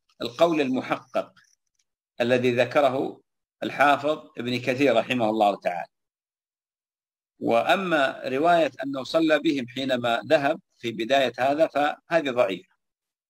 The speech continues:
والصواب أنهم شيعوه فنزلوا معه. وجاءه جبريل بإناءين، إناء من خمر وإناء من لبن، خيره فاختار اللبن،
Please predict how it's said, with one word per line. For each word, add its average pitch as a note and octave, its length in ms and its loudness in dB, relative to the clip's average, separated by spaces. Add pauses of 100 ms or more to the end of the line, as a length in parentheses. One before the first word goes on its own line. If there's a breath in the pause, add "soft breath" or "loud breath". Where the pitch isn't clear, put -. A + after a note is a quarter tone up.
(580)
والصواب C#3+ 560 4
أنهم C#3 220 -4
شيعوه C#3+ 600 -2
فنزلوا B2+ 480 0
معه. G#2+ 240 -4 (1000)
وجاءه D3+ 500 4
جبريل C#3 480 -2
بإناءين، C3 720 0 (280)
إناء C#3 220 0
من A#2+ 180 -4
خمر D3+ 400 -4
وإناء B2+ 260 -4
من B2 200 0
لبن، G#2+ 340 0 (720)
خيره B2 460 2
فاختار B2+ 460 0
اللبن، A2+ 400 -4